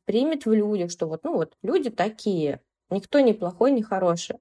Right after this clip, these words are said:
а вот такие, безусловно. И будет любить любого человека на улице, будь то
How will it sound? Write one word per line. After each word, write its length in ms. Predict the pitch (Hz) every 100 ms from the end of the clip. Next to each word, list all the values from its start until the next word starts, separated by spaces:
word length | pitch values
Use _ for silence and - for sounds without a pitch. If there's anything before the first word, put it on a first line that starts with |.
| -
а 120 | 170
вот 180 | 190 190
такие, 480 | 220 220 202 151
безусловно. 880 | 147 208 214 220 233 202 165 147 - - _ _ _ _ -
И 180 | 180
будет 340 | 175 214 311 214
любить 360 | 196 185 226
любого 440 | 214 208 202 151 170
человека 540 | - 156 160 247 247
на 140 | 196 175
улице, 420 | 175 156 156 160
будь 340 | 165 208 208
то 260 | - 156 156